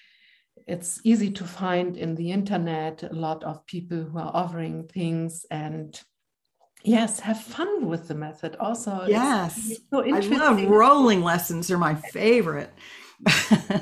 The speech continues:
Speaker 1: And for today, we, we say goodbye. Thank you that you shared our, your experience with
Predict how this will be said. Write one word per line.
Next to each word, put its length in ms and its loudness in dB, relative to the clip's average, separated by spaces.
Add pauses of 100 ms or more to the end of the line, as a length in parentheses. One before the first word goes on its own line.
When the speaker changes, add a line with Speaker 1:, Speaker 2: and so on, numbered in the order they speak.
(840)
Speaker 1:
And 640 4 (880)
for 540 2
today, 460 2
we, 640 2
we 500 -6
say 600 -2 (300)
goodbye. 800 -2
Thank 380 -2
you 340 -2 (340)
that 300 -6
you 500 -4 (100)
shared 560 -6 (180)
our, 300 -4 (180)
your 240 0
experience 880 -6
with 160 -6